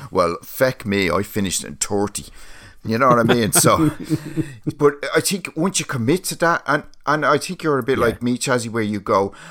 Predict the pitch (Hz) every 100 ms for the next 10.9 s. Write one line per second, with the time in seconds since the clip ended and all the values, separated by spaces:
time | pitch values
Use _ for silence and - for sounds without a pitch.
0 | - - 110 101 110 123 131 107 92 107
1 | 110 - 82 - 95 87 82 95 90 -
2 | 104 - - 107 98 92 - - - -
3 | 110 104 98 95 101 85 87 95 98 92
4 | - 87 101 90 - - - - - -
5 | 104 95 98 101 107 113 104 101 101 92
6 | - 92 92 - - - 92 92 90 76
7 | 92 80 - - _ _ - - 87 -
8 | 98 - 87 - 87 85 85 185 165 165
9 | 160 156 165 165 160 147 127 143 120 -
10 | 139 131 127 120 139 127 117 -